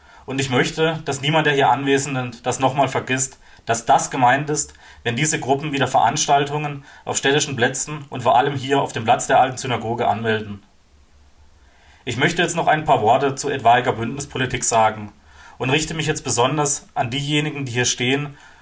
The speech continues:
obwohl sie normalerweise mit auch hier Anwesenden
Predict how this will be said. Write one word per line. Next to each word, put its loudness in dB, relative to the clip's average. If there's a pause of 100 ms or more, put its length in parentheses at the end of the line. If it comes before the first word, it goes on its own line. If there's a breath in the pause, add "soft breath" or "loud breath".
(100)
obwohl 2
sie -2
normalerweise 4
mit -4 (120)
auch 4
hier 2
Anwesenden 0